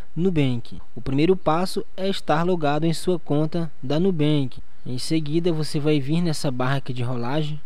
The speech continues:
e vai selecionar a quarta opção, depositar. Como você quer depositar na sua conta do Nubank? A primeira forma é gerar um código ou chave Pix através do seu C P F,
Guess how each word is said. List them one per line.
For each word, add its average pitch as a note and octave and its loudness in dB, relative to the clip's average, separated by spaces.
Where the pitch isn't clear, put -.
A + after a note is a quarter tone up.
e C3 -2
vai C#3+ 2
selecionar F3 0
a E3+ -2
quarta E3 2
opção, C3+ 0
depositar. D#3 0
Como G3 0
você G3 0
quer E3 0
depositar D3+ 0
na D3+ 0
sua D#3+ 0
conta D3 -2
do C3+ -2
Nubank? C#3 0
A C3 -2
primeira G3+ 2
forma G3 2
é G3+ 0
gerar F3+ 0
um G#3 0
código F#3+ 2
ou G#3 0
chave F#3 0
Pix E3+ -2
através D3+ 0
do D3+ -2
seu C3 -2
C C3 -2
P F3 2
F, E3 0